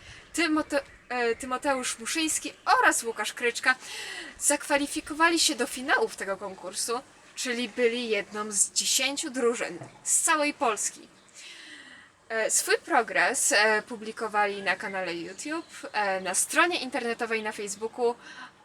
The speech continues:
oraz na własnoręcznie stworzonej stronie internetowej. Nie mogło również zabraknąć naszych polityków, czyli Martyny Jazdon, e, Mikołaja Nowickiego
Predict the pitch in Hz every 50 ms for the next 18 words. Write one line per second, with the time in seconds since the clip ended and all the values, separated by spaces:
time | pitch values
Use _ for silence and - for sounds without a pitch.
0 | _ _ 302 330 320 311 302 311 - - 233 208 196 202 202 - - - - -
1 | - - - - 208 226 226 233 - 226 208 202 220 240 247 247 - - 202 196
2 | 196 202 - - - 233 220 214 214 208 202 202 202 208 - - - - 185 185
3 | 196 175 - 202 202 202 190 190 196 196 - 214 185 175 - - - - - -
4 | - _ _ - - - - - - - - - - - 277 285 330 339 320 -
5 | 466 480 480 392 339 254 214 214 214 208 - - 208 180 196 190 175 - - -
6 | 180 185 185 - - - - - - - 190 185 - - - - - 190 185 202
7 | 202 - 254 233 - 190 175 - - - - - - - - - - 269 233 220
8 | 220 214 214 208 202 202 202 202 196 226 - - 254 254 277 294 277 233 190 190
9 | 185 170 165 175 170 180 208 247 277 - - - - - - - 214 208 202 196
10 | 196 202 202 - - 220 214 214 214 208 202 196 190 185 190 - - - 269 262
11 | 233 233 233 226 220